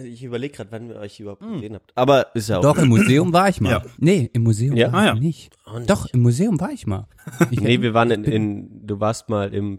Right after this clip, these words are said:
Speaker 1: im Vereinsheim, hieß es damals noch. <laughs>
Speaker 2: Ah, Museum und Vereinsheim sind ja nicht
Speaker 3: Moment,
Speaker 2: das
Speaker 3: das
Speaker 2: Gleiche.
Speaker 3: Vereinsheim, ist das in Zollstock?
Speaker 1: Genau.
Speaker 3: Ach so, okay. Ja.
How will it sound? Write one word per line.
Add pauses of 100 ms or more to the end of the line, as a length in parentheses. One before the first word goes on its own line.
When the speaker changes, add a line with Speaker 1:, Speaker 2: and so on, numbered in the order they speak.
(120)
Speaker 1:
im
Vereinsheim,
hieß
es
damals
noch. (240)
<laughs> (1300)
Speaker 2:
Ah,
Museum
und
Vereinsheim
sind
ja
nicht
Speaker 3:
Moment,
Speaker 2:
das
Speaker 3:
das
Speaker 2:
Gleiche.
Speaker 3:
Vereinsheim,
ist
das
in
Zollstock?
Speaker 1:
Genau. (440)
Speaker 3:
Ach
so,
okay. (180)
Ja.